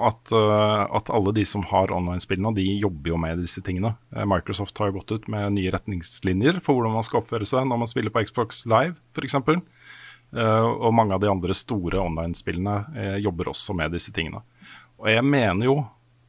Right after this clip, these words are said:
at Riot og Activision Blizzard og E A og alle de som sitter og,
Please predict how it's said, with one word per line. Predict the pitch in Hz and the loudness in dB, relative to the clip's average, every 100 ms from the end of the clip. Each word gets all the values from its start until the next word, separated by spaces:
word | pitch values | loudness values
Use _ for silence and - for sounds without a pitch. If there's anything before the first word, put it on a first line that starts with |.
| _ - | _ -6
at | 113 - | -4 2
Riot | 101 98 98 120 117 - - _ _ _ _ _ _ | 6 6 6 2 0 -16 -16 _ _ _ _ _ _
og | - 104 113 104 | 2 6 6 4
Activision | 104 104 101 120 101 | 0 0 0 0 0
Blizzard | 95 - 110 113 - _ _ - | 0 0 0 -2 -6 _ _ -6
og | - 110 | 2 2
E | 107 101 | 4 2
A | 87 190 110 - | 4 2 0 -2
og | - | 0
alle | 101 101 | 2 2
de | 95 | 0
som | - 110 | 0 -2
sitter | - - - - 127 127 | -2 -8 -10 -2 0 0
og, | 110 110 110 | 2 4 2